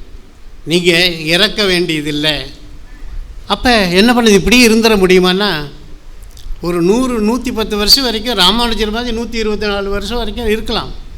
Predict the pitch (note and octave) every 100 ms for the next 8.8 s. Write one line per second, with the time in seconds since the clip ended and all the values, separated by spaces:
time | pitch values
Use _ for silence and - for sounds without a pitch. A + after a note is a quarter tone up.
0 | - - - - E3+ A#3 F#3+ F3+ A3+ A#3
1 | A#3+ G3 F3 F3+ E3+ D#3 E3 F3 E3+ C#3+
2 | C3+ B2+ - - - - - - - -
3 | - - - - - - - - - -
4 | - - F#3 E3 D#3 D#3 F3 G3+ F3+ F3+
5 | F3+ E3+ E3+ F3 E3 F3 E3+ C#3+ C#3 C3+
6 | C3 B2 - - F#3 G3 G3 D#3+ C#3 C3+
7 | - - - - - - - - - -
8 | F3 A#3+ A#3+ G#3 D#3+ G3+ F#3+